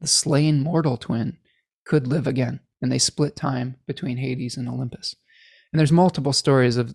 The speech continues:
of twins that are making a sacrifice, uh, in various my-, mythological systems.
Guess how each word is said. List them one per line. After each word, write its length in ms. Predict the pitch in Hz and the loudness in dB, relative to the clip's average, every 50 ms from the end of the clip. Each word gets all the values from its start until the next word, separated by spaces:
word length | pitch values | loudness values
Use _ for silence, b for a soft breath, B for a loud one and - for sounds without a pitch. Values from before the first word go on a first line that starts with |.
| - _ | -8 _
of 180 | - 131 113 - | -6 -6 -6 -6
twins 560 | - - - 165 143 120 120 117 113 - - - | -4 -2 0 2 2 2 2 0 -2 -4 -4 -4
that 240 | 131 127 131 - - | -4 -4 -4 -4 -4
are 340 | - 120 117 117 120 139 - _ _ _ _ _ _ _ _ | -4 -2 -2 -2 -4 -6 -12 _ _ _ _ _ _ _ _
making 300 | - 139 135 - 139 127 | 0 0 2 2 0 0
a 40 | 123 | 0
sacrifice, 840 | - - 131 127 127 - 131 - - 127 113 113 117 - - - - _ _ _ _ B B B B B B B B B _ | 0 0 0 -2 -2 -4 -6 -6 -4 -6 -6 -4 -6 -6 -6 -8 -10 _ _ _ _ B B B B B B B B B _
uh, 120 | - 127 - - | -4 -4 -2 0
in 200 | 156 - 151 143 | 0 0 2 2
various 500 | 147 147 135 139 139 143 131 - - - - | 4 4 4 4 4 2 2 0 -2 -4 -2
my-, 200 | 175 156 151 151 - | 0 0 0 2 2
mythological 680 | 156 160 156 - 151 139 139 135 135 131 135 - 127 127 | 2 2 4 4 4 4 4 4 2 0 -2 -4 -4 -2
systems. 600 | - - 143 135 - - 123 143 143 - - | 0 0 0 0 -2 -4 -8 -8 -8 -10 -10